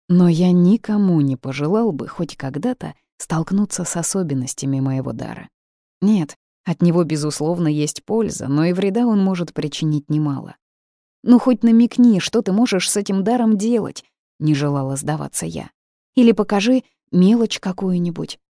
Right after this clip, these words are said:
Меня на самом деле распирало от любопытства. Почему-то показалось безумно важным выяснить хоть что-то об этой его особенности. Мик задумался. Потом вдруг достал из кармана монету и на пару мгновений зажал её в кулаке.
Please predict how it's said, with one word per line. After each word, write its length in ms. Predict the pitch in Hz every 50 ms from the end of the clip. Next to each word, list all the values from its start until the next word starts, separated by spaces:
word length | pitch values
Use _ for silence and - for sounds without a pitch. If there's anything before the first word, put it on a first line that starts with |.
| _ _ _ _ _ _ _ _ _ _ _ _ -
Меня 260 | 175 170 170 175 170
на 120 | 165 156
самом 380 | 156 - 196 185 180 170 165 156
деле 260 | 147 202 214 190 156
распирало 640 | 151 165 165 - - - 175 165 180 202 208 196 180
от 100 | 175 -
любопытства. 800 | 175 180 175 175 175 - - 175 147 135 - - - - 147 151 - _ _ _ _ _ _ -
Почему-то 420 | 233 - - 226 214 202 175 170
показалось 560 | - 143 - 170 165 170 208 202 170 160 151
безумно 480 | 101 113 156 160 175 214 196 180 156 143
важным 480 | 147 - 254 277 240 202 170 165 175 - _ _ _
выяснить 520 | 185 202 269 277 262 - - 247 233 -
хоть 200 | - - 220 214
что-то 460 | - - - - 220 214 196 185 151 143
об 140 | 131 135
этой 180 | 151 - - 143
его 320 | 143 139 139 143 143 151
особенности. 880 | 151 165 160 - - 147 139 - 135 123 - - - - - - - - _ _ _ _ _ _ _ _ _ _ _ _
Мик 260 | - 190 196 202 185 185
задумался. 800 | 170 180 175 170 208 214 208 - - - - - - - - _ _ _ _ _ _ _ _
Потом 300 | - 214 - 277 269 240
вдруг 320 | 170 151 175 175 185 175 147
достал 400 | 131 131 143 - 185 196 202 156
из 100 | 135 -
кармана 380 | - 143 143 143 165 165 143
монету 440 | 135 139 143 196 247 262 254 240 220 - _ _ _ _ -
и 60 | 247
на 120 | 254 262
пару 200 | - 302 285 269
мгновений 540 | 226 214 208 202 202 202 247 262 254 226 208
зажал 360 | 180 175 175 165 185 202 214
её 260 | 196 170 170 170 180
в 80 | 170 -
кулаке. 520 | - 175 170 165 175 - - - - -